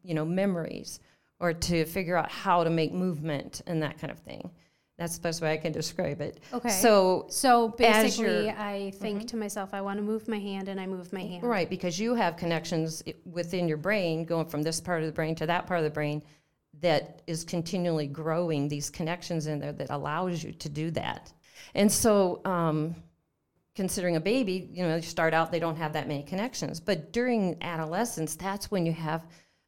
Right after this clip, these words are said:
Speaker 1: um, just a huge rush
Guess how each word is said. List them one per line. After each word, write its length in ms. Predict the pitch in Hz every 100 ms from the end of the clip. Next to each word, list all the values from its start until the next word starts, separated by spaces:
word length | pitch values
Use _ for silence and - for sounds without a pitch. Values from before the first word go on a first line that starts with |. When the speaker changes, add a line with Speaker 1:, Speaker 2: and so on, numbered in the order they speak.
| _
Speaker 1:
um, 320 | 170 147 139 - _
just 220 | - - 156
a 20 |
huge 760 | - - 226 226 214 170 - - _ _ _ _ _
rush 540 | 170 165 170 175 -